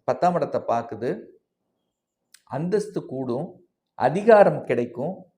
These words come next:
டக்குன்னு ஒரு சிலருக்கு ப்ரமோஷன் கிடைச்சிரும். ஏன்னா சூரியனும் நேர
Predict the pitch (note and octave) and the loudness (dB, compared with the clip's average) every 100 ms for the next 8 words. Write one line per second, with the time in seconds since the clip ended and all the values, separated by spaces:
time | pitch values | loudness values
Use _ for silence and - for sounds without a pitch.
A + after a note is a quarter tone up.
0 | _ _ - - B3+ B3 G3+ F3 F3+ D#3+ | _ _ 2 4 2 4 4 2 0 0
1 | D3+ B2+ A#2 G#2+ - - - _ _ - | 0 -2 0 -2 -4 -12 -20 _ _ 2
2 | F#3 C4 B3+ - D#3+ C3+ A#2 - E2+ - | 4 4 2 0 -4 -6 -6 -12 -18 -20
3 | _ _ _ _ _ _ _ _ _ D3+ | _ _ _ _ _ _ _ _ _ 4
4 | F#3+ F3+ A#3 C#4 C4+ B3+ A#3+ | 4 6 6 6 4 6 6